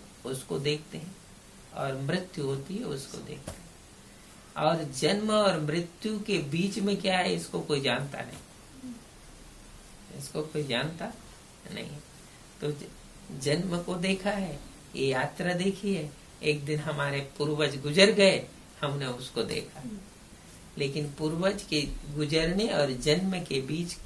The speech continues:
Speaker 1: क्या विधान है, इसका पता नहीं है। तो ये, ये महापुरुषों ने ये अपने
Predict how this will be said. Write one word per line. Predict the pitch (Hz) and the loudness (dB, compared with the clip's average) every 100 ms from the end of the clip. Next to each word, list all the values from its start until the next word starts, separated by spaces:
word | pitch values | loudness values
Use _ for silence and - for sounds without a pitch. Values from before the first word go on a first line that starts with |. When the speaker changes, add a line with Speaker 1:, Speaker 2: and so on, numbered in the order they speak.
| - | 2
Speaker 1:
क्या | 160 196 | 6 6
विधान | 190 165 147 143 156 165 | 4 0 2 2 2 0
है, | 110 - - - - - - - - - - - - - - - - - - - - - 143 | -2 -6 -14 -18 -18 -18 -16 -18 -18 -18 -18 -18 -18 -18 -18 -16 -14 -14 -14 -16 -18 -14 -10
इसका | - - | -6 -4
पता | 135 135 131 180 - - - - - - - - - | -2 -2 -2 -2 -4 -14 -20 -20 -18 -18 -18 -18 -14
नहीं | 135 131 | -10 -10
है। | 131 - 254 247 - - - - - | -12 -10 -10 -10 -14 -18 -18 -18 -6
तो | 175 | -2
ये, | 156 185 220 226 - - - - | 0 4 4 2 -4 -14 -20 -8
ये | 170 196 | 0 2
महापुरुषों | 202 139 135 147 139 131 - 143 | 2 0 -2 -4 -4 -6 -6 -4
ने | 143 175 233 - - - - - - - - | -4 -4 -6 -10 -18 -20 -20 -20 -20 -16 -6
ये | 226 - - | -4 -2 -2
अपने | 160 - 175 196 220 | -2 -2 0 2 0